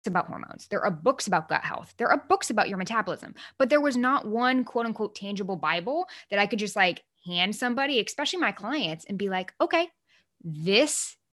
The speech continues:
is the whys of how your body is responding. This is what you can do about it."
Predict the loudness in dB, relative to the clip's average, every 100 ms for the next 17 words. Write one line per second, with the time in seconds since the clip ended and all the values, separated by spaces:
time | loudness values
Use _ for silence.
0 | 0 2 2 0 0 2 2 2 -4 -6
1 | -8 -12 _ -12 -8 4 4 4 2 2
2 | 2 0 -2 -6 -6 -8 -10 -18 -16 -18
3 | -4 -2 0 2 0 2 0 2 2 4
4 | 2 2 -4 -10 -12 -14